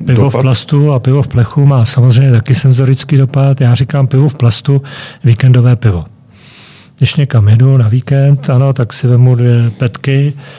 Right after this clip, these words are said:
Speaker 1: za ten víkend je vypiju a tomu pivu se vůbec nic nestane. Když bych ale tohle pivo měl mít v obchodě a mělo by tam stát měsíc, no tak samozřejmě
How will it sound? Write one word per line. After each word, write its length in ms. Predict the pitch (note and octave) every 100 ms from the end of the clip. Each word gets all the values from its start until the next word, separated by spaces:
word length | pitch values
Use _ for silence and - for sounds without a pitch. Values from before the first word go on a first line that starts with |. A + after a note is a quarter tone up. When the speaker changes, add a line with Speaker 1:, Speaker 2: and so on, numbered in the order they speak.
| - _
Speaker 1:
za 120 | A2+
ten 200 | A#2+ C3
víkend 380 | B2 B2 C3+ B2+
je 60 | B2
vypiju 440 | A2 - B2+ C3+
a 80 | C#3
tomu 240 | - B2
pivu 260 | A#2+ B2+ B2
se 240 | - A#2+
vůbec 420 | A2 A2 G#2+ A2 -
nic 320 | G#2 - -
nestane. 440 | G2+ F2 - G#2 F2 - - - - - - - _ _
Když 160 | A2+ A#2
bych 240 | - B2+
ale 140 | C#3 C3
tohle 340 | C3+ B2 B2+
pivo 300 | - B2+ B2+
měl 220 | B2+ B2+
mít 240 | B2+ B2+ -
v 80 | A2+
obchodě 520 | A2+ - B2+ A#2+ C3
a 60 |
mělo 240 | B2+ A#2+ A#2+
by 120 | A2+
tam 180 | A#2+ B2
stát 400 | - C3+ B2+ -
měsíc, 600 | A2+ - C3 B2 B2 -
no 100 | B2+
tak 180 | A#2+ A#2+
samozřejmě 600 | B2+ B2 A#2 C3 C3